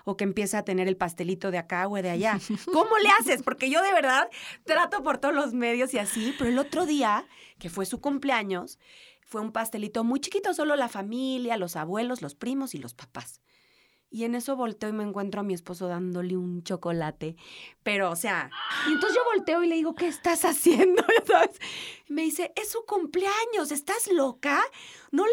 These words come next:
Speaker 1: voy a dar uno en su cumpleaños". Y también como que dije, "Híjole, sí". O sea, ¿qué le digo? También ni modo que me ponga como loca. Pero yo trato de que todo sea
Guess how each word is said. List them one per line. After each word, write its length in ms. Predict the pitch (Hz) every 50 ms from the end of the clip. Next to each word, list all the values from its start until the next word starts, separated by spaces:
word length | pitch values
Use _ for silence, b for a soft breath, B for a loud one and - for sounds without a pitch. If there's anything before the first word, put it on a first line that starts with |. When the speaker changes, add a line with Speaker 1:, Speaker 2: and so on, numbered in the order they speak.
| 554 539
Speaker 1:
voy 100 | 427 427 415
a 40 | 415
dar 160 | 349 330 320
uno 160 | 302 349 392
en 100 | 403 339
su 120 | 302 302 294
cumpleaños". 680 | - 233 233 226 240 226 220 226 226 226 240 302 330 -
Y 80 | 226
también 260 | - 208 196 208 214
como 140 | 220 247 233
que 80 | - 180
dije, 240 | 180 202 - 226 196
"Híjole, 320 | 202 - 208 185 170 165
sí". 360 | - - 233 262 240 - b b b b b b
O 60 | - 202
sea, 220 | - 277 226 180 B B B B B B B
¿qué 120 | - 285
le 120 | 302 320 311
digo? 360 | 285 339 370 285 269 233 -
También 260 | 262 254 262 294 302
ni 80 | 320 359
modo 200 | 349 349 370 370
que 100 | 381 370
me 100 | 269 240
ponga 240 | 240 254 285 311 285
como 180 | 269 262 262
loca. 340 | 269 285 302 294 247 190 - -
Pero 180 | 226 214 202
yo 220 | 202 190 220 233 226
trato 240 | 262 240 226 247 240
de 100 | 240 226
que 120 | - 180
todo 200 | 170 - 202 202 202
sea 300 | - 220 196 190 185